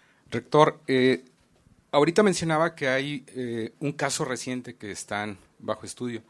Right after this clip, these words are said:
Yo el lunes publicamos en La Jornada, eh, un caso de acoso laboral, eh, en el de, de la jefa del Departamento de Derecho Público. Entonces, quiero saber si es este caso en particular el que se está manejando,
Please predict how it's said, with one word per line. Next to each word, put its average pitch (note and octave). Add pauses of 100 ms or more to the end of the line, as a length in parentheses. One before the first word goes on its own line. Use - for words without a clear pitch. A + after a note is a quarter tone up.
(360)
Yo A2
el F#2+
lunes C3
publicamos G2+
en F2
La D#2+
Jornada, G#2+ (400)
eh, F#2
un A#2+
caso B2
de G#2
acoso C3
laboral, A2+ (540)
eh, G#2
en A2+
el G#2+
de, G#2
de G#2+
la G#2+
jefa C#3+
del F#2+
Departamento G#2
de G2+
Derecho G#2+
Público. C3 (500)
Entonces, A#2+
quiero C#3+
saber D#3
si C#3+
es C3
este D3+
caso C#3+
en C3
particular A2+
el A#2+
que A2
se F#2+
está A2
manejando, C#3